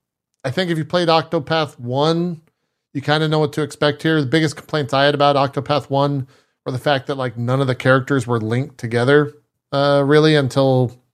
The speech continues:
some, like, post-game boss bullshit. Uh, they've said that that kind of changes during this, but they didn't really allude, uh, they alluded to it. They didn't really give you specifics, so I hope that's actually the case.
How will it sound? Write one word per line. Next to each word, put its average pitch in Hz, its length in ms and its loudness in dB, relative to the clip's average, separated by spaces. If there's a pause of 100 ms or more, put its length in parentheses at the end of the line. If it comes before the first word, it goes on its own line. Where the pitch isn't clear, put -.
(600)
some, 143 160 -8
like, 135 220 -4
post-game 147 520 0
boss 139 280 0
bullshit. 156 560 -4 (380)
Uh, 135 500 4
they've 135 420 -4
said 175 400 2
that 147 220 -4
that 151 380 0
kind 165 380 0
of 175 140 0
changes 185 640 0
during 185 400 2
this, 190 300 0
but - 380 -2
they 131 120 2
didn't 143 160 2
really 139 240 6
allude, 131 540 2
uh, 127 320 -6
they 170 160 2
alluded 190 340 4
to 214 100 6
it. 214 80 4
They 175 80 4
didn't 180 180 0
really 170 140 2
give 156 140 2
you 143 60 2
specifics, 143 500 0
so 135 100 2
I 123 60 4
hope 131 180 0
that's 135 200 0
actually 120 320 -2
the 113 80 -6
case. 123 360 -2